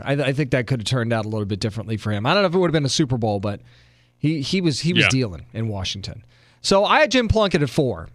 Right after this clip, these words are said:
Speaker 1: I had him a little bit worse
Speaker 2: Yes.
Speaker 1: than, than, than you did, and, uh, for a lot of the same reasons you did. And if you, you check my math on this as well, I believe he was seventy-two and seventy-two as a starter.
Speaker 2: Yes, that's correct.
Speaker 1: And that's just, that's just not getting it done. I know he's got the Super Bowl M V P,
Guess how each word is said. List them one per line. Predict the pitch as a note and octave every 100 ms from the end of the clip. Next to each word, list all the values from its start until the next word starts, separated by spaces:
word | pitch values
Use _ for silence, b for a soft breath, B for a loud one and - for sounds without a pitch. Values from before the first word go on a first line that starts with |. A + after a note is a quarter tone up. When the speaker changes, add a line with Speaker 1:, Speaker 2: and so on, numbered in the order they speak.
| -
Speaker 1:
I | D3+
had | G#3+ A3
him |
a | G#3
little | G#3 G#3+
bit | G3+ F3+
worse | F3+ F3 E3
Speaker 2:
Yes. | - D#3+
Speaker 1:
than, | D#3
than, | D#3+ D#3+ C#3+
than | D#3+ D3+
you | C#3+
did, | C3 C3+ B2
and, | C3 C3
uh, | C3+
for | - D3
a |
lot | D3 E3
of | D#3+
the | D#3
same | F3+ E3
reasons | E3 D#3 C#3+ B2+
you | D#3
did. | D#3+ D3+
And | C3+
if | A#2+
you, | D3+
you | D3 D3+
check | A#2 F#3 F3
my | D3
math | D3 D3+
on | D3
this | C#3+ C3
as | B2+
well, | D3
I | C3
believe | C3+ E3+
he | F#3
was | C#3+
seventy-two | - F3+ D3+ D3 D#3
and | C#3+
seventy-two | B2+ C3+ B2 A#2 C3
as | G2+
a |
starter. | G2+ - C3+ A#2+ C#3
Speaker 2:
Yes, | C#3+ -
that's | A#2+ -
correct. | A#2 G2+
Speaker 1:
And | D#3
that's | F3 F#3+ -
just, | - F3+ -
that's | F3+ D#3+ -
just | F3 E3
not | F3+ E3
getting | D#3+ C3+
it | C3
done. | C#3+ G2
I | G2+
know | D#3 G3+ A3
he's | F#3 F#3
got | F#3+ F3+
the | D#3+
Super | F3 D#3+
Bowl | D#3 D#3+ D#3
M | D3 D3
V | C#3+ C#3
P, | D#3 D3 C#3 C3+